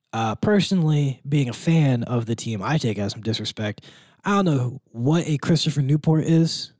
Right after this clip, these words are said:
but apparently he's number one in the country. Um, let's see. Let's, I've never heard of Christopher. I mean, I, there's a lot of D three schools I haven't heard of. I try and stay up to date and, like, try and keep track of, like,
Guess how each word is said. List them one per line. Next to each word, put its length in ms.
but 120
apparently 640
he's 240
number 200
one 180
in 60
the 60
country. 480
Um, 580
let's 180
see. 400
Let's, 220
I've 380
never 260
heard 240
of 200
Christopher. 360
I 80
mean, 140
I, 240
there's 160
a 60
lot 160
of 80
D 140
three 180
schools 340
I 100
haven't 160
heard 120
of. 80
I 100
try 220
and 80
stay 160
up 100
to 80
date 300
and, 100
like, 120
try 120
and 80
keep 160
track 280
of, 80
like, 340